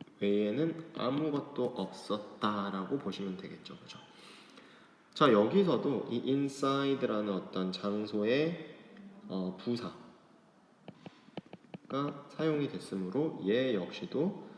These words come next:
주어 동사가 이렇게 도치됐음을 알 수 있겠죠.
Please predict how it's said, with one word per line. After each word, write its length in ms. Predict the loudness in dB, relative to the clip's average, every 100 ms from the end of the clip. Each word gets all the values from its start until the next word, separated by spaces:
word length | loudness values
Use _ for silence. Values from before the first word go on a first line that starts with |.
| -20 -18
주어 300 | -8 0 2
동사가 680 | 2 -2 -4 -4 -2 -2 -4 -10
이렇게 720 | -10 -10 -10 -14 -6 -4 -4
도치됐음을 920 | -6 -8 -6 -6 -6 -6 -4 -2 -4
알 200 | -4 -6
수 200 | -6 -6
있겠죠. 480 | -6 -6 -14 -14 -16